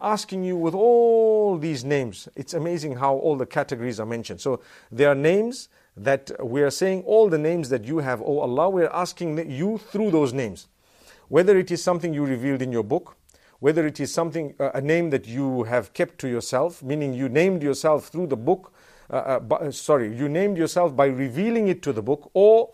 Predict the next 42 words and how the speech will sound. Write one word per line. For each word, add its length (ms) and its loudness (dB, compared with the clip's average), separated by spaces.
you 220 -2
have 460 -4
taught 280 2
someone, 680 -2
anyone, 520 0
or 100 8
you 100 0
kept 300 2
it 80 -4
with 180 -2
you. 140 -14
All 140 6
these 160 -2
categories. 560 -4
What 120 0
is 140 -6
the 80 -2
dua? 400 -6
Now 100 -10
imagine 420 -4
after 300 -6
asking, 460 -6
uh, 120 -4
after 400 0
pleading 540 -6
with 140 -4
Allah, 340 0
expressing 540 -6
humbleness, 500 -4
showing, 540 -2
uh, 120 -10
that 180 -6
we're 140 -2
trying 300 -4
to 100 -8
use 260 -6
all 400 0
the 80 -2
names 380 -2
that 120 -2
Allah 280 -2
has, 400 -6